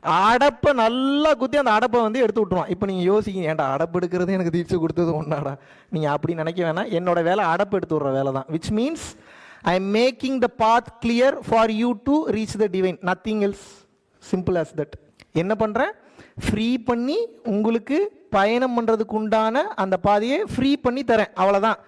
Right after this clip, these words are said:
அந்த ஓட்டையே ஃப்ரீ பண்றேன். அவ்வளவுதான். ஆன்ம நிலையில் உச்ச நிலையை அடைந்த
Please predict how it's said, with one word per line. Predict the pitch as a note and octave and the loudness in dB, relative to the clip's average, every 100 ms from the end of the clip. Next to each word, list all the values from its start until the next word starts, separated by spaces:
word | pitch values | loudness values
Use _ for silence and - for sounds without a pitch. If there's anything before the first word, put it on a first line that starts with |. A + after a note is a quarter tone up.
| - _ - | -20 _ -4
அந்த | G3 | 0
ஓட்டையே | G3 A3 C4 D4 D4 D#4+ | 4 6 6 4 4 2
ஃப்ரீ | C#4 D4 | 4 4
பண்றேன். | C#4 C4+ B3 | 4 4 2
அவ்வளவுதான். | E3 G#3+ A#3 A#3 F3 - - | 2 2 4 2 0 -6 -2
ஆன்ம | F3 A3+ B3 | 2 2 2
நிலையில் | A#3+ A#3 A#3+ D#4 - - _ _ | 2 2 2 0 -2 -12 _ _
உச்ச | F#3 G#3+ - C#4 | -2 -2 2 0
நிலையை | C4 A#3+ A3+ A3+ | 2 2 4 4
அடைந்த | G#3+ G3+ G3+ A3+ E4+ G#4+ | 4 2 0 2 2 0